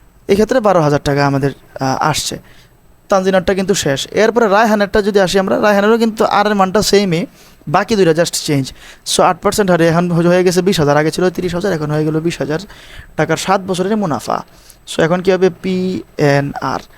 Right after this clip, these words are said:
তাহলে এখানে আসতেছে আমাদের এগারো হাজার দুইশো টাকা। তাহলে দেখো, ও কিন্তু পাঁচ বছর রেখে বারো হাজার টাকা পেয়ে গেল, আর ও সাত বছর রেখে পেল এগারো হাজার দুইশো টাকা। সুতরাং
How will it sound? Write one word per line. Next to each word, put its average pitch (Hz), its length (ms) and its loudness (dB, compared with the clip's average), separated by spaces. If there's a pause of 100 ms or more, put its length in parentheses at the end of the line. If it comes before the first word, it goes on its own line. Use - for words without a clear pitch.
(300)
তাহলে 190 220 4
এখানে 190 200 2
আসতেছে 180 260 -2
আমাদের 185 220 0
এগারো 165 280 2
হাজার 160 280 2 (520)
দুইশো 151 300 0
টাকা। 143 220 0 (580)
তাহলে 226 220 4
দেখো, 208 220 2
ও 226 40 4
কিন্তু 233 240 0 (100)
পাঁচ 226 320 2
বছর 220 280 0
রেখে 233 240 2
বারো 208 200 4
হাজার 180 180 2
টাকা 180 220 2
পেয়ে 160 220 2
গেল, 156 220 2
আর 170 140 4
ও 160 240 2
সাত - 280 -2
বছর 160 260 -4
রেখে 160 180 0
পেল 160 140 -2
এগারো 147 260 0
হাজার 160 200 0
দুইশো 151 220 -4
টাকা। 139 200 -4 (920)
সুতরাং 220 560 2